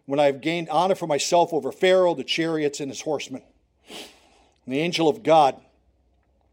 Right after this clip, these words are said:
who went before the camp of Israel, moved and went behind them. And the pillar of cloud went, <clears throat> excuse me, from before them and stood behind them.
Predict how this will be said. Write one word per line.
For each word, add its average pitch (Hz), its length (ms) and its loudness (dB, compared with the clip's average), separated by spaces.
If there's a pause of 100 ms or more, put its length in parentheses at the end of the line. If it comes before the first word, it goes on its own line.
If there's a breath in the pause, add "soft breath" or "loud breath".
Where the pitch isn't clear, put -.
(140)
who 170 100 -4
went 175 220 -2
before 170 320 0
the 147 80 -4
camp 160 400 -6
of 139 140 -4
Israel, 151 440 -4 (680)
moved 170 500 4
and 135 200 -2
went 147 320 -6 (160)
behind 151 440 0
them. 117 160 -8 (1160)
And 165 120 -2
the 160 60 0
pillar 240 380 8
of 135 140 0
cloud 156 500 6
went, 185 240 0 (480 soft breath)
<clears throat> 196 800 2 (640)
excuse 190 260 -2
me, 139 80 -6
from 175 160 -2
before 208 360 8
them 131 200 2
and 131 100 -8
stood - 480 -2
behind 165 380 2
them. 123 140 -6